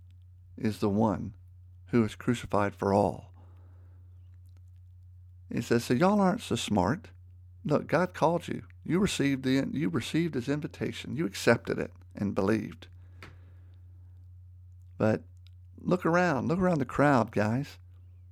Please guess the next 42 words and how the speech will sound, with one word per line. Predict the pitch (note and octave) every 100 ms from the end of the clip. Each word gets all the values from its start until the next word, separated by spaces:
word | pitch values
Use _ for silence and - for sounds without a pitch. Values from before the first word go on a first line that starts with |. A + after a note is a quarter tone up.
| - - - -
How | E3
many | E3+ D3
of | C3+
you | C3+ A#2+
would | A2+ G#2+ - - - - -
say | - B2 A#2 A2
that | G#2 G2 - - - - - - - - - - - - - - - - -
you're | - G#2 F#2+
wise?" | F#2+ G2 A2 D3 - - - - - -
Now, | A2+ B2
you | G#2+
know | A2+
what | B2 -
the | -
problem | A2 A2 G#2+ A2
is? | - - - - -
<laughs> | - - -
A | - A2+
lot | A2
of | A2+
us | G#2
look | A2+ B2
around | A#2 G#2 G#2+
and | -
we | A#2
think | - A2+
we're | B2 A2
the | G2+ - -
smartest | - A2 G2+ A2+ -
one | A2 G#2+
in |
the | G2+
room. | G#2 A2 A2 - - - - - - - - -
Yeah, | - F2 F2 E2+ - - - - - - - - - -
might | F#2+ -
wanna | F2+ F2+
think | - -
again | - G#2 F#2
on | F#2
that | F#2 -
one. | G2+ F#2
But | F#2